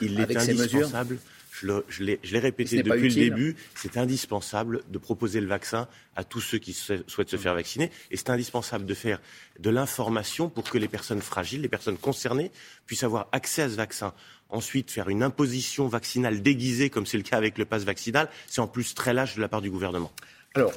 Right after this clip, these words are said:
Speaker 2: on l'a dit, vous êtes l'une de ces personnalités qui ont franchi le Rubicon, pour reprendre l'expression, euh, de Gilbert Collard. Marine Le Pen, dont vous étiez encore, euh, l'un des porte-parole il y a quelques jours, vous a demandé, ainsi qu'à Gilbert Collard, qui, comme vous, a rallié, euh, Éric Zemmour,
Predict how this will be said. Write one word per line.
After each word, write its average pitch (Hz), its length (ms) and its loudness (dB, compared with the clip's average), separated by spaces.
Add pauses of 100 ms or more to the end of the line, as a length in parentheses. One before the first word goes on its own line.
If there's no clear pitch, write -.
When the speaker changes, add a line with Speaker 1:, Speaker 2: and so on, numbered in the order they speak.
Speaker 2:
on 107 80 -2
l'a 101 120 0
dit, 107 220 -2
vous 104 240 -6
êtes 107 240 0
l'une 113 240 -2
de 101 80 -2
ces 101 140 -4
personnalités 92 600 -8
qui - 140 -8
ont 92 80 -8
franchi 110 480 -6
le 95 80 -4
Rubicon, 101 460 -4
pour 104 180 -4
reprendre 98 500 -2
l'expression, 117 680 0 (280)
euh, 113 100 2
de 113 100 2
Gilbert 120 400 0
Collard. 156 340 2
Marine 196 380 2
Le 160 100 6
Pen, 113 280 2
dont 127 100 4
vous 131 200 0
étiez 147 220 0
encore, 143 380 2 (260)
euh, 110 460 0
l'un 117 160 4
des 131 100 0
porte-parole 127 560 2
il 107 160 -8
y 113 80 2
a 98 60 0
quelques 139 380 0
jours, 143 340 2
vous 156 220 0
a 175 40 6
demandé, 147 600 2
ainsi 170 360 2
qu'à 131 120 4
Gilbert 123 340 0
Collard, 113 280 2
qui, 92 120 -16
comme 104 180 -2
vous, 107 200 -2
a - 20 -2
rallié, 95 380 -2
euh, 87 260 -6
Éric 98 160 -8
Zemmour, 107 320 -4